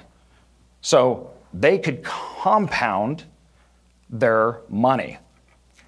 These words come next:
And that was a very important difference that we didn't have.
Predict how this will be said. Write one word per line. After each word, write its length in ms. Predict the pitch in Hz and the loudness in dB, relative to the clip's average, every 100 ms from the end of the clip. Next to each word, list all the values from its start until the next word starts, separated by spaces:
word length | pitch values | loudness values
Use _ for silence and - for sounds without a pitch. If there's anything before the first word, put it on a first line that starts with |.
| _ _ - | _ _ -6
And 140 | 113 | 0
that 180 | 147 185 | 2 2
was 200 | 180 139 | 0 0
a 100 | 139 | 0
very 420 | 113 113 165 175 | -2 2 2 2
important 400 | 170 135 151 143 | 0 -2 -4 -2
difference 300 | 127 117 123 | -4 -4 -6
that 100 | - | -6
we 160 | 110 127 | -4 -4
didn't 200 | 131 120 | -4 -4
have. 460 | - 110 87 - | -4 -4 -4 -8